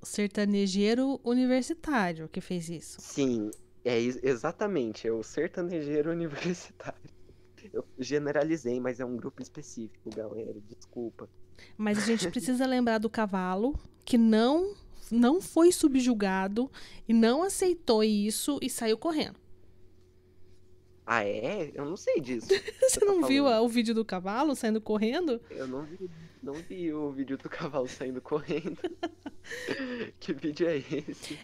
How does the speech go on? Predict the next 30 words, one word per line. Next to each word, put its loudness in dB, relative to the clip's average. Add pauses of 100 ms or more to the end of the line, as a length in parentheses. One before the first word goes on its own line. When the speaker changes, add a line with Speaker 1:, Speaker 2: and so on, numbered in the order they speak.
Speaker 1:
É, -2
é, -4 (140)
é 2
o -2
começo 0
de -2
uma 2
live 2
de -4
sertanejo 0
universitário, -2
o -4
cara -2
chega 0
em 0
cima -2
de -2
uma 0
carroça, -4 (420)
uma -2
carroça, 0
um, 0
em -2
cima -2
do 0
cavalo -2
mesmo, 0
eu 0
não 0
lembro. -2